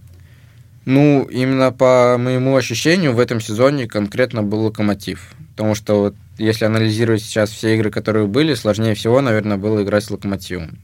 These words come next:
То есть с другими командами мы играли более-менее на равных. С тем же "Зенитом" мы пропустили опять в концовке уже второй год подряд. С "Ростовом" мы сли-, они вроде бы третье место заняли, если я не ошибаюсь. Мы сыграли три три. Со "Спартаком" мы тоже имели возможность. То есть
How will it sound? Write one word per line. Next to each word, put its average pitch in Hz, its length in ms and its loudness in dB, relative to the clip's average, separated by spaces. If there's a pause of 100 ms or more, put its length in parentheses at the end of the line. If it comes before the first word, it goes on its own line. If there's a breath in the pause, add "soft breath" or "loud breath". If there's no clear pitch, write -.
То - 80 -12
есть 101 120 -8
с - 40 -16
другими 123 340 -2
командами 123 480 0
мы 110 160 0
играли 120 440 0
более-менее 113 560 0
на 113 140 0
равных. 92 420 -4
С - 60 -18
тем 117 180 0
же 107 140 2
"Зенитом" 110 420 0
мы 101 140 0
пропустили 101 480 -4
опять 95 220 -2
в - 40 -18
концовке 104 440 -2
уже 98 120 -4
второй 101 260 0
год 101 180 -2
подряд. 101 360 0 (880 soft breath)
С - 120 -2
"Ростовом" 117 400 2
мы 101 420 2
сли-, 104 340 -2 (320)
они 104 180 0
вроде 101 240 2
бы 92 100 -6
третье 107 400 -2
место 98 260 -6
заняли, 98 300 -4
если 101 180 -8
я 95 60 -6
не 98 80 -6
ошибаюсь. 98 720 -2 (360)
Мы 101 140 -6
сыграли 98 380 0
три 101 160 0
три. 127 380 -2
Со 123 120 -10
"Спартаком" 113 480 -2
мы 104 80 -2
тоже 104 240 -2
имели 98 460 -2
возможность. 101 480 -2
То 107 80 -6
есть 98 260 -10